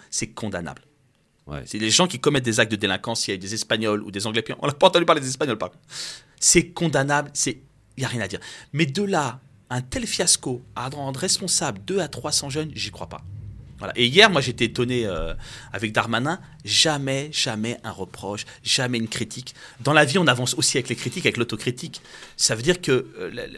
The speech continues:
Speaker 1: la, la, la police française, elle est pas à la hauteur, elle a pas été à la
Speaker 2: Oui,
Speaker 1: hauteur.
Speaker 2: mais elle te dit,
Speaker 1: Voilà,
Speaker 2: y a
Speaker 1: moi,
Speaker 2: pas
Speaker 1: je
Speaker 2: eu
Speaker 1: suis
Speaker 2: de
Speaker 1: pas
Speaker 2: mort,
Speaker 1: un
Speaker 2: y a pas eu de
Speaker 1: spécialiste.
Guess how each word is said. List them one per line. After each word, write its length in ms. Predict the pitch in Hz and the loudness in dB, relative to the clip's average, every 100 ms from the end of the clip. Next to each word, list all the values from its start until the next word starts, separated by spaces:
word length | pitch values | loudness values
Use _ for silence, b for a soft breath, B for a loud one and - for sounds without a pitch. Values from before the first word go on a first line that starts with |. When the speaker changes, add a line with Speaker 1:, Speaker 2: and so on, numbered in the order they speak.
| - - - | -18 -18 -8
Speaker 1:
la, 260 | 120 107 | -4 -2
la, 140 | 98 113 | -4 -4
la 100 | 127 | -6
police 240 | 139 143 | -2 -2
française, 220 | 151 208 | 0 0
elle 100 | 156 | 0
est 40 | 214 | -2
pas 120 | 156 | -2
à 40 | |
la 100 | 131 143 | -2 -2
hauteur, 220 | - 247 | -2 -4
elle 60 | 120 | -4
a 60 | |
pas 160 | 107 151 | -6 -8
été 160 | 139 143 | -6 -2
à 40 | |
la 80 | 139 | -2
Speaker 2:
Oui, 100 | 165 | 2
Speaker 1:
hauteur. 120 | 135 | 4
Speaker 2:
mais 60 | 143 | 4
elle 80 | 135 | 2
te 80 | 143 | 0
dit, 340 | 113 160 170 | 0 -2 -2
Speaker 1:
Voilà, 160 | - 175 | 0 2
Speaker 2:
y 0 | |
a 40 | |
Speaker 1:
moi, 80 | 151 | 6
Speaker 2:
pas 20 | 147 | 8
Speaker 1:
je 40 | |
Speaker 2:
eu 20 | |
Speaker 1:
suis 80 | - | 8
Speaker 2:
de 40 | 151 | 10
Speaker 1:
pas 60 | |
Speaker 2:
mort, 80 | 180 | 10
Speaker 1:
un 40 | |
Speaker 2:
y 20 | 143 | 10
a 20 | |
pas 60 | |
eu 40 | 180 | 10
de 40 | |
Speaker 1:
spécialiste. 240 | 165 180 | 12 12